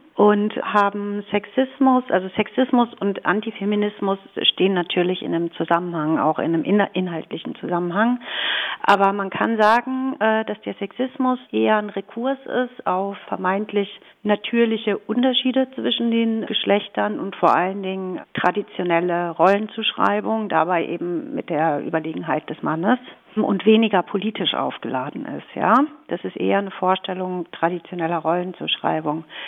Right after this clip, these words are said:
Der Antifeminismus hingegen hat zwar einen ähnlichen Inhalt, ist aber stärker politisch ausgerichtet und beschreibt auch eher eine politisch ausgerichtete,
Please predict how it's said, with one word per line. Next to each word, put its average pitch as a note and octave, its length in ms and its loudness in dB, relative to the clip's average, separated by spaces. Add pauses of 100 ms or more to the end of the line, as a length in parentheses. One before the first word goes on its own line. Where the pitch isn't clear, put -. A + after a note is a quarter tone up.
(160)
Der - 240 -2
Antifeminismus F#3+ 1000 0
hingegen G3 720 0 (120)
hat G3 220 0 (200)
zwar G3 100 2
einen G3 260 -4
ähnlichen G#3+ 720 2
Inhalt, A3+ 800 2
ist - 260 -6
aber F#3+ 220 -2
stärker A3 640 0 (580)
politisch G#3 600 0
ausgerichtet F#3+ 920 -4
und G3+ 300 -6
beschreibt G3+ 540 0
auch F#3 160 -4
eher G3 280 -2
eine F#3+ 280 -6 (420)
politisch G#3+ 440 0
ausgerichtete, F#3 960 -2